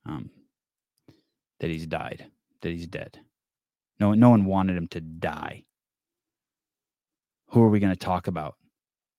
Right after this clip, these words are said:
Uh, Paper Street Coffee has a very limited run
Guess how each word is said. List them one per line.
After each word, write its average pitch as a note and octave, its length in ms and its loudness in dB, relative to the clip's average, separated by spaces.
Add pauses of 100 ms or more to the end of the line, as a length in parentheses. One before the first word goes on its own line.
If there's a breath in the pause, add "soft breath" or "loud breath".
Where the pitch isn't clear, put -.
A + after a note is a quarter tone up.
(800 soft breath)
Uh, E3 440 10 (440)
Paper G#3+ 220 12
Street G#3 160 4
Coffee G3+ 500 8 (380)
has D#3+ 240 4
a C#3+ 80 2
very D3+ 640 2
limited C#3 640 2
run G2+ 500 -2